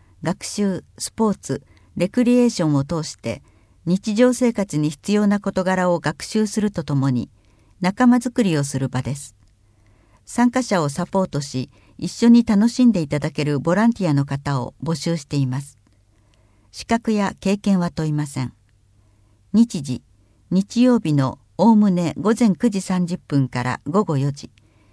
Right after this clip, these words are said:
月一、二回程度で年十六回。場所、整備養護学校、堀之内一の十九の二十五ほか。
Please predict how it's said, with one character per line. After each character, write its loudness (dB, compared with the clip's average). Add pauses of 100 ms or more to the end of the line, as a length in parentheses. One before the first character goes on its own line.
(140)
月 -2
一、 0
二 4
回 -2
程 -4
度 -6
で -8 (180)
年 2
十 -2
六 -4 (120)
回。 -8 (720)
場 -4
所、 -4 (380)
整 4
備 -2
養 2
護 0
学 -6 (120)
校、 -10 (320)
堀 4
之 8
内 -2 (100)
一 2
の 6
十 0
九 0
の 0
二 0
十 -4
五 -6
ほ -10
か。 -12